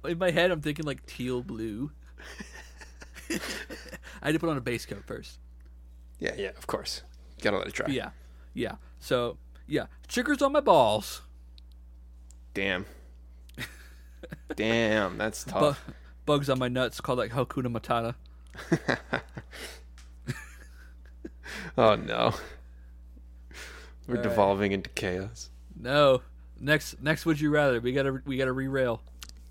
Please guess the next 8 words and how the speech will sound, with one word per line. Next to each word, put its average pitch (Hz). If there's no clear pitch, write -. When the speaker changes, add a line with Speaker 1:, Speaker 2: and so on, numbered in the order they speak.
Speaker 2:
Um, 107
would 123
you 131
rather 104
eat 110
a 98
big -
sandwich -